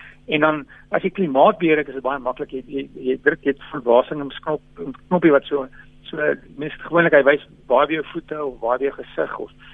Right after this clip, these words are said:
dan is daar iets wat lyk soos 'n venster. En dit is basies om vinnig jou venster skoon te maak. Ehm, as jy nie klimaatbeheer het nie, dan sal ek voorstel om dit, om dit te kies en dan ook die,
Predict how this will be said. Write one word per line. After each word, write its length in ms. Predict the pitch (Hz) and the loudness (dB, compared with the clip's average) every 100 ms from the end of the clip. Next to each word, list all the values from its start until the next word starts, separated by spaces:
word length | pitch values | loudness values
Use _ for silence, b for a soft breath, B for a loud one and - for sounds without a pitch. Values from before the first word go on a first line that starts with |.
| - | -8
dan 100 | 143 | -4
is 60 | 156 | 0
daar 100 | 180 | -2
iets 100 | 165 | -4
wat 120 | 143 | -2
lyk 140 | 143 147 | -2 -2
soos 100 | 139 | -8
'n 140 | - | -8
venster. 400 | 151 147 - 117 | -8 -8 -8 -12
En 80 | 113 | -4
dit 140 | 139 165 | 0 2
is 120 | 175 | 4
basies 400 | 131 135 131 143 b b b _ | 4 4 2 -6 b b b _
om 160 | 143 139 - | -12 -12 -6
vinnig 220 | - 208 - | 0 0 2
jou 120 | 143 | 0
venster 320 | - 151 - | -2 -8 -8
skoon 260 | - - 143 | -10 -6 -6
te 100 | 135 | -6
maak. 360 | 113 107 214 - B B B - - | -8 -8 -8 -12 B B B -20 -2
Ehm, 280 | 135 131 139 | 0 0 -2
as 100 | 156 | -4
jy 80 | 165 | -2
nie 100 | 247 | -2
klimaatbeheer 600 | 254 208 147 147 139 127 | 0 4 4 4 0 -4
het 140 | 127 | -4
nie, 80 | 139 | -8
dan 180 | 127 127 | -8 -8
sal 140 | - | -8
ek 60 | 139 - - | -10 -12 -10
voorstel 280 | 175 - 160 | -8 -4 -6
om 80 | |
dit, 380 | 143 - _ - | -8 -16 _ -18
om 80 | 135 | -14
dit 120 | 131 | -12
te 80 | 120 | -12
kies 280 | - 240 196 | 0 2 2
en 100 | 151 | -2
dan 120 | 139 | -4
ook 100 | 170 | -4
die, 200 | 170 143 | -2 -4